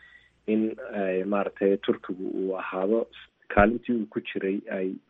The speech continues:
sideedii ahaato. Halka haddii, eh, qolooyinka mucaaradku ay xoog bataana la fili karo inuu yimaado isbeddel cusub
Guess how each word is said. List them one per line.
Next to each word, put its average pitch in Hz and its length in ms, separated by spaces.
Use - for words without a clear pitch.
sideedii 104 400
ahaato. 87 480
Halka 120 320
haddii, 113 560
eh, 101 320
qolooyinka 107 400
mucaaradku 101 480
ay 92 100
xoog 110 180
bataana 101 580
la 95 220
fili 113 160
karo 104 240
inuu 104 240
yimaado 95 340
isbeddel 107 800
cusub - 380